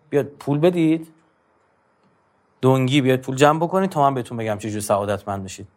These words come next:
اما اینم نمیگه. میگه ما اسألکم علیه من اجر، من پولی هم ازتون نمی‌خوام.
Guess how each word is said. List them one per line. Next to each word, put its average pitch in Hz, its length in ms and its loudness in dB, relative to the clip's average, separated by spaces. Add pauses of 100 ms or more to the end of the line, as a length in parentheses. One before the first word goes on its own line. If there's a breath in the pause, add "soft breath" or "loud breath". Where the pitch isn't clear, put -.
(960)
اما 110 120 -2
اینم 156 220 2
نمیگه. 151 540 -4
میگه - 120 -14
ما 147 240 4
اسألکم 135 440 -6
علیه 110 220 -4
من 104 180 -8
اجر، 104 140 -12
من 131 80 -8
پولی 139 240 -6
هم 127 60 -4
ازتون 110 300 -12
نمی‌خوام. - 240 -20